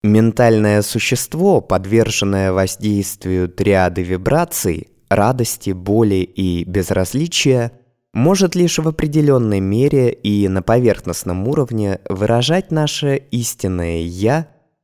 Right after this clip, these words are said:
в целях приобретения человеком чувственного опыта, возникающего в результате контакта с окружающим миром, что является первым, начальным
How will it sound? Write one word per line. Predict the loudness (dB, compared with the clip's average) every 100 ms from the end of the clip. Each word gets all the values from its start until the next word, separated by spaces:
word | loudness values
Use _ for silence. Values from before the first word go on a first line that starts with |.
| _ -8
в |
целях | 0 2 2 0
приобретения | 2 2 2 -2 -2 0 0 2 0
человеком | 0 0 0 2 0 0 -2 -4
чувственного | -2 -2 -2 -2 -4 -2 -2 -4 0
опыта, | 0 2 -2 0 -4 -4 _ _ _ _
возникающего | -2 0 0 0 0 2 2 0 0 0 0
в | 2
результате | 0 0 0 0 0 -2
контакта | -2 -2 -2 -2 -2 -4
с | -4 -4
окружающим | -2 -2 0 0 0 0 -4 -4 -4
миром, | -2 -2 0 -2 -4 -8 _ _ _ -14
что | -2 2
является | 2 2 2 2 0 -4 -2 0 -2 -4 _
первым, | 0 2 2 0 -4 -6 -14 _
начальным | -2 -2 0 2 2 0 -4